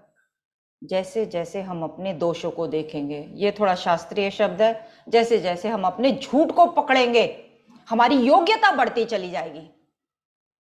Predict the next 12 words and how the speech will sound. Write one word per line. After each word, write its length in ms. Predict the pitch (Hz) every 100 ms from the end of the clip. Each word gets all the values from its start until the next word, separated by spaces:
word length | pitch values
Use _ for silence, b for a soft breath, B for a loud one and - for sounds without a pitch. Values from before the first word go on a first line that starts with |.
| _ -
थोड़ा 100 | 196
भारी 300 | 151 175 185
हो 120 | 156
गया 140 | 147 160
तुम्हारे 320 | 160 151 151
लिए। 280 | 147 147 - _ _ _ _ _ 240 269 226 _ _ _ _ _ _ _
एमए 240 | 196 202 233
में 120 | 240
एडमिशन 480 | 214 202 214 233 220
के 120 | 226
लिए 160 | 220 226
बीए 280 | 185 196